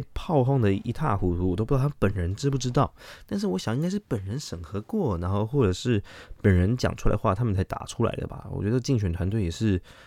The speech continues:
蛮有种的，不管是在这种状况下，哎，台湾人民就是，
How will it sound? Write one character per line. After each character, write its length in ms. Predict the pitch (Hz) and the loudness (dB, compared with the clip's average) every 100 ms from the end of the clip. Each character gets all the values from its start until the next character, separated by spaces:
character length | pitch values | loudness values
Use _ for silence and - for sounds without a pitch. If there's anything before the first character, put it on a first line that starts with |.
| - | -6
蛮 140 | 98 98 | 2 4
有 100 | 131 | 4
种 180 | - - | 2 -4
的， 160 | - - - _ _ - | -4 -10 -12 _ _ -6
不 100 | - | 0
管 160 | 90 | 2
是 420 | 85 110 98 87 - _ _ _ _ - | 2 2 2 0 -4 _ _ _ _ -4
在 160 | 139 | -2
这 120 | 120 | 0
种 100 | 127 | 0
状 180 | 92 117 | 2 0
况 200 | 110 110 | 0 0
下， 360 | 98 113 85 80 - | 0 -2 -2 -6 -6
哎， 180 | 82 80 | -8 -6
台 160 | - | -4
湾 140 | 113 135 | -2 0
人 120 | 117 | 0
民 160 | 110 107 | 0 -2
就 100 | 117 | -4
是， 220 | 120 | -4